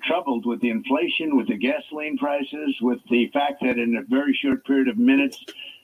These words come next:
we will no longer be energy independent, something we were for the first time ever under our great administration, and so many other reasons. Uh, you look at inflation, what it's doing to people, and what it's going to do. Everyone knows it's inevitable. It's, uh,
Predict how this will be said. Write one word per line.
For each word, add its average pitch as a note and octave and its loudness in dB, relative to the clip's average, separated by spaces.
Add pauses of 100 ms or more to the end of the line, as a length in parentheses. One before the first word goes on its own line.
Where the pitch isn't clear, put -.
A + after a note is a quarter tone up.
we C3+ 10
will C3 8
no C3+ 8
longer C3+ 4
be B2 2
energy C3 4
independent, B2 2
something B2+ -2
we B2 2
were B2 0
for B2+ -10
the A#2 -10
first B2+ -6
time A#2 -4
ever B2 -2
under A#2 -2 (500)
our C3 2
great B2 2
administration, B2 4
and A#2+ 2 (380)
so F3 0
many G3 0
other D3 -2
reasons. A2+ 0
Uh, G#2+ -4
you A#2 4
look C#3 2
at C#3 -2
inflation, B2+ 2
what A#2+ 0
it's A2 -8
doing C#3+ 2
to C3 0
people, C#3+ -2
and B2+ 8
what E3 0
it's D3 -10
going F3 0
to A#2 -4
do. G#2 -4
Everyone C#3 -2
knows G#2+ -4
it's A#2 -6
inevitable. B2 2
It's, - -10
uh, A2 -2